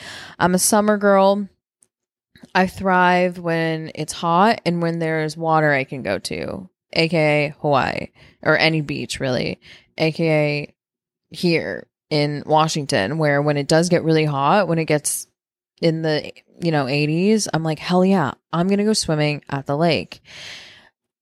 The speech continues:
Do I wish it was a beach? Yes.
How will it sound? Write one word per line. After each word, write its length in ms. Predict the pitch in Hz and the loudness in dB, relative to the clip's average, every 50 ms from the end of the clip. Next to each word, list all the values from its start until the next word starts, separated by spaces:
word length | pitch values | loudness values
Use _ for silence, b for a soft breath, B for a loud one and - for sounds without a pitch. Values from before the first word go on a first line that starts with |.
| - | -8
Do 140 | 190 196 190 | -2 0 2
I 140 | 185 175 170 | 4 4 4
wish 180 | 170 185 180 - | 4 2 2 2
it 60 | 196 | 2
was 160 | 185 190 180 | 2 2 0
a 40 | 180 | 0
beach? 640 | 165 202 190 170 - - - - - - - - - | 0 -2 -2 -2 -4 -6 -6 -6 -6 -6 -8 -12 -8
Yes. 720 | - 165 156 120 87 82 - - - - - - - | -4 0 0 0 0 -2 -4 -6 -6 -6 -6 -6 -8